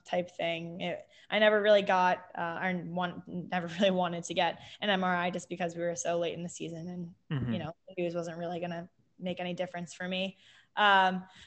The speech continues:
Speaker 1: but yeah, it was pretty mu-, it was just a strain, but it was a pretty bad one. And I, I was in a boot. I was on crutches for a while, actually. <laughs> For my graduation, I was crutching across the stage, and then, um, you know, I was put in a boot, and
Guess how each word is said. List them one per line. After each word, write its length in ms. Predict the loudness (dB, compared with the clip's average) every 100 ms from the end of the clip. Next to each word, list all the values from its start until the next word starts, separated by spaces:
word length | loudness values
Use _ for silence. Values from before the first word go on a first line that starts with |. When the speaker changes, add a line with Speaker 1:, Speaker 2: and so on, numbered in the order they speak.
| 6
Speaker 1:
but 140 | 10
yeah, 260 | 10 10 8
it 20 |
was 160 | 4
pretty 260 | 2 2 4
mu-, 120 | 4 4
it 80 | 4
was 180 | 4 2
just 160 | -2
a 60 | -4
strain, 500 | -4 -4 -2 0 2
but 260 | 2 2 -2
it 120 | 0
was 160 | 0 0
a 60 |
pretty 360 | -6 -8 -6 -4
bad 280 | -2 -2 -2
one. 280 | -4 -6
And 220 | -8 -10 -12 -8
I, 240 | -6 -6 -8 -8
I 60 | -2
was 160 | 0
in 80 | 0
a 60 | -4
boot. 300 | -2 0 4
I 120 | 6
was 100 | 6
on 140 | 2
crutches 480 | 0 -2 0 -2 -4
for 280 | -4 -4 -2
a 100 | 0
while, 300 | 0 2 0
actually. 480 | 0 -4 -4 -4 -6 -10 -8 -6
<laughs> 340 | -8 -12 -14 -4
For 80 |
my 140 | 0 2
graduation, 580 | 4 2 2 -2 -4 -6
I 60 |
was 100 | -6
crutching 320 | -4 -6 -4
across 340 | -8 -4 -6 -6
the 60 |
stage, 400 | -6 -4 -2 -2
and 140 | -4 -6
then, 420 | -6 -6 -8 -8 -6
um, 420 | -4 -4 -8 -10 -10
you 100 | -6
know, 100 | -6
I 80 | -4
was 140 | -6
put 160 | -4 -6
in 140 | -4
a 40 | -6
boot, 320 | -4 -2 -2
and 160 | -4